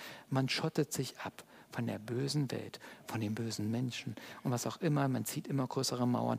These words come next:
immer weiter. Schutzmechanismen werden erhoben, damit ich ein gutes Leben führe.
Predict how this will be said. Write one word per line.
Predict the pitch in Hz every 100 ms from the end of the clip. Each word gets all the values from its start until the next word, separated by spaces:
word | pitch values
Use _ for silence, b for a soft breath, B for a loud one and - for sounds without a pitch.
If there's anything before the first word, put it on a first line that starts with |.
| B B
immer | 160 135 123
weiter. | 120 123 113
Schutzmechanismen | - 170 - 147 131 139 131 - 131
werden | 127 127
erhoben, | 123 113 120 117 B B -
damit | 135 147
ich | -
ein | 123 117
gutes | 156 180 208 - - 131
Leben | 127 120 110
führe. | - 113 101